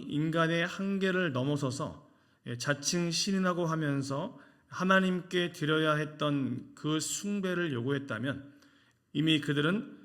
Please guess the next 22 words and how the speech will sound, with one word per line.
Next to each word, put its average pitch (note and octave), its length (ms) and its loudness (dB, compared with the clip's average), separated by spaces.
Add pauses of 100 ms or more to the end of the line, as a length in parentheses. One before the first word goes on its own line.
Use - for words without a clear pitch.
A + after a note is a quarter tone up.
(140)
하나님의 F3 720 2
대리자가 D3 580 2
아니라 A2+ 440 -4 (440)
사탄 E3+ 420 0
앞에 D#3+ 640 0 (360)
무릎을 D#3+ 400 2
꿇고 E3 360 0
있는 D3+ 480 2 (100)
짐승이라고 D#3+ 1040 0 (220)
지금 C3+ 420 -4
표현하고 C#3+ 460 0
있다라는 A#2+ 400 -2
것입니다. F2+ 580 -10 (1300)
다시 D#3 300 4
일 F#3 140 4
절의 F#3+ 240 6
말씀을 D3 360 4
보면 C3+ 440 0
땅에서 F3 840 2
올라온 E3 600 4
짐승의 D3+ 560 0
머리에는 C3 680 0